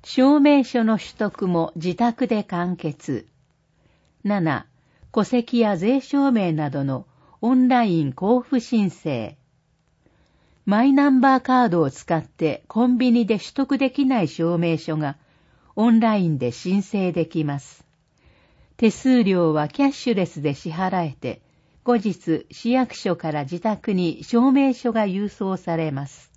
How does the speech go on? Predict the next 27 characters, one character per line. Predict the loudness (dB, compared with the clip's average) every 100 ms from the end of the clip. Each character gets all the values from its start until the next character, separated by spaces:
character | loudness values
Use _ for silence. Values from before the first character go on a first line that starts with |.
| -20 _ _ _ _ _ _ _ -20 -20 _ _
問 | -2 0 0
い |
合 | 0
わ | -2
せ、 | -4 -8 -12 _ _ _ _ _ _ -8
住 | 2 4
民 | 6 6 4
票 | 2 2
や | 2 -2 -4
戸 | -6 -4
籍 | -2 -4 -4
関 | -2 -2
係 | -2 -2 0
は | -2 -4 -6
市 | -12 -4 0
民 | 2 0
課。 | -4 -8 -12 _ _ _ _ _ _ _ -4
内 | 0 0
線 | -2 -2 0 -2 -4 _ -6
七 | 0 2 2
零 | 2 2 2
六 | -2 -4 -2
四。 | -2 -4 -8 -14 _ _ _ _ _ _ _ -6
税 | 0 2
関 | 2 2 0
係 | 0 0 0
は | 0 -6 -10